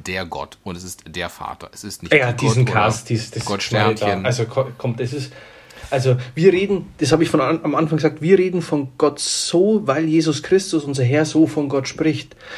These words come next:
Speaker 2: Jetzt, wenn wir uns abwenden, wie Jesus Christus vom Vater spricht, nämlich nicht mehr Vater, sondern irgendwie Mutter oder es oder was weiß ich was, wenn wir das, die Tür öffnen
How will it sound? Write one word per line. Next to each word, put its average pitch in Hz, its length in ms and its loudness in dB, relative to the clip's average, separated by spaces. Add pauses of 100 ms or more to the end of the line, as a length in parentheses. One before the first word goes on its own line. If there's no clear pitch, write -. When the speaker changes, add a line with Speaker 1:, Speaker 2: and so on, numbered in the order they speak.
(320)
Speaker 2:
Jetzt, 127 220 0
wenn 156 160 6
wir 180 160 6
uns 165 140 2
abwenden, 185 960 2
wie 160 100 -2
Jesus 180 420 0
Christus 202 380 0
vom 165 220 2
Vater 175 320 0
spricht, - 600 -4 (340)
nämlich 139 380 2
nicht 208 280 2
mehr 139 100 2
Vater, 110 540 -2
sondern 123 360 0
irgendwie 110 220 -4
Mutter 131 320 2
oder 107 220 0
es 170 200 -4
oder 123 200 0
was 123 160 -4
weiß 117 100 -4
ich 190 220 -10
was, 117 240 -10 (880)
wenn 143 140 0
wir 156 80 6
das, - 280 0
die 139 180 -6
Tür 233 280 6
öffnen 220 760 2